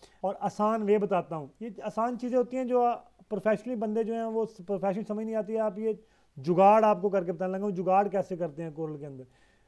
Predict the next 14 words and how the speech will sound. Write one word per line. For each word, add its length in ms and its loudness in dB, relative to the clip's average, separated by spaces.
ये 40 -12
देखिए, 220 -2
मैं 300 -2
एक 180 -4
डब्बा 200 0
मैंने 200 -4
खींचा, 320 -10
आपसे 320 0
मैं, 100 0
आपको 180 -2
समझ 240 -4
नहीं 120 -4
आ 100 2
रही, 200 -2